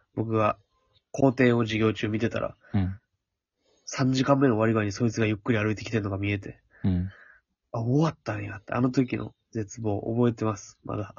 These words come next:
Speaker 2: <laughs>
Speaker 1: 今日か。<laughs>二年とか入る前やと思ってたんで、僕。そういうとこ。
Speaker 2: あー、少年院ね。うん。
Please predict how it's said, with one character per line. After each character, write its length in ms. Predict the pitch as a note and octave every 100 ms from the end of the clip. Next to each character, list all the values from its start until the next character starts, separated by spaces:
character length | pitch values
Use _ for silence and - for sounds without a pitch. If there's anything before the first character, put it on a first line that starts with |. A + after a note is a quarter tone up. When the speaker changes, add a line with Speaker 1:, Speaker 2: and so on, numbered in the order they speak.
| -
Speaker 2:
<laughs> 400 | - - - - - _ _ - - - - - - - - -
Speaker 1:
今 120 | - -
日 60 | -
か。 300 | - - - _ - - - - - _ - -
<laughs> 440 | F#3 - - D#3+ - _ _ _ _ - _ - - - - - - - _ - _ _ _ _ _ _ - _
二 100 | B2
年 220 | B2+ D3+ D#3
と 80 |
か 100 | B2
入 160 | G#2 A2
る 80 | A2
前 120 | G#2+
や 40 |
と 60 | G#2
思 100 | G2+
っ 40 |
て 100 | G2
た 80 | -
ん 40 | -
で、 60 |
僕。 260 | - - _ _ - - - - - - _ _ _
そ 140 | -
う 20 |
い 40 | G2
う 20 |
と 100 | B1
こ。 80 | -
Speaker 2:
あ 400 | F#2+ F#2+ F2 E2+
ー、 40 | F2
少 200 | F#2+ F2
年 200 | D#2+ -
院 120 | G2
ね。 200 | C3+ G#3 _ _ _ _ G#2 - _ _ _ _ - - - - - - _ _ _ - -
う 20 | F2
ん。 760 | F2 F2+ - - - A#2+ D3